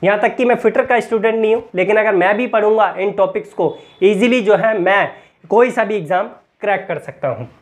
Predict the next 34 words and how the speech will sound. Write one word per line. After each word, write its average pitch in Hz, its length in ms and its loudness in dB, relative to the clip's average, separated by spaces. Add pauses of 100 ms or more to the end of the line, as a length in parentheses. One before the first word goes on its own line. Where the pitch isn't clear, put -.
गवर्नमेंट 214 360 2
जॉब 180 160 2
का, 175 120 -2
आईटीआई 185 320 2
लेवल 151 280 -2
का, 156 140 -4
अगर 185 160 0
ऐसे 180 220 0
टॉपिक 185 340 -6
पूछे 165 220 -6
जाते 135 260 -2
हैं। 131 100 -4 (500)
माप 202 560 2
और 214 420 2 (200)
माप 220 320 2
लेने 208 300 2
वाले 202 200 0
औजार 190 320 0
यानी 202 200 2
measurement 208 500 -2 (220)
and 185 400 0
measuring 208 420 4 (100)
tools, 220 200 -2 (480)
उसके 202 280 0
बाद 214 300 2
जो 202 80 0
है 190 160 -2
आप 190 280 -2
लोगों 196 260 2
के 202 100 -2
लिए 208 140 0
मार्किंग 180 480 0
और 202 120 0
मार्किंग 180 420 -2